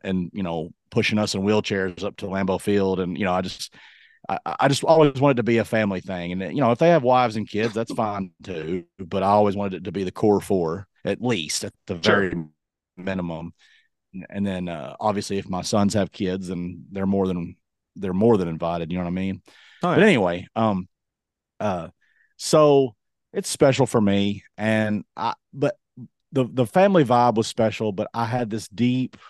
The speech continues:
Speaker 1: gut instinct that Kansas City was gonna put, uh, stomp a mud hole in us and walk it dry.
Speaker 2: <laughs>
Speaker 1: And, um, I say that because they are Kansas City. They are very, very good. And you're right. They have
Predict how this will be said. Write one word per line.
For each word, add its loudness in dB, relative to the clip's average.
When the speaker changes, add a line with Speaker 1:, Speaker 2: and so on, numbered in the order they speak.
Speaker 1:
gut 0
instinct -2
that -4
Kansas -6
City -2
was -4
gonna -6
put, -4
uh, -12
stomp 2
a 2
mud 4
hole 0
in -4
us -8
and -6
walk 0
it -14
dry. -4
Speaker 2:
<laughs> -10
Speaker 1:
And, -2
um, -4
I 2
say 4
that 2
because -2
they -2
are 4
Kansas 0
City. -4
They -2
are 2
very, 0
very -4
good. -6
And -10
you're 0
right. 4
They -4
have -4